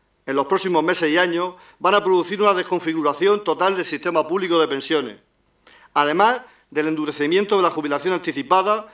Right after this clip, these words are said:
los dos principales cambios son los contenidos en la Ley veintitrés barra dos mil trece que aducía anteriormente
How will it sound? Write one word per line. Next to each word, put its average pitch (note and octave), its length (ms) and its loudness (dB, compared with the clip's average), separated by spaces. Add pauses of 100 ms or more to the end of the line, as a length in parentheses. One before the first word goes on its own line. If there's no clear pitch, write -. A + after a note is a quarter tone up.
(160)
los D3 160 -2
dos A3+ 100 4
principales E3+ 540 -2
cambios G3+ 460 -4 (260)
son F#3+ 200 2
los G#3+ 120 2
contenidos G3 480 2
en F#3 80 2
la D#3+ 100 2
Ley G3+ 220 0
veintitrés E3+ 580 -6
barra F3 260 0
dos D3 140 -2
mil D#3+ 160 -2
trece E3 300 -2
que C#3 80 -4
aducía C#3 420 -4
anteriormente C#3 840 -2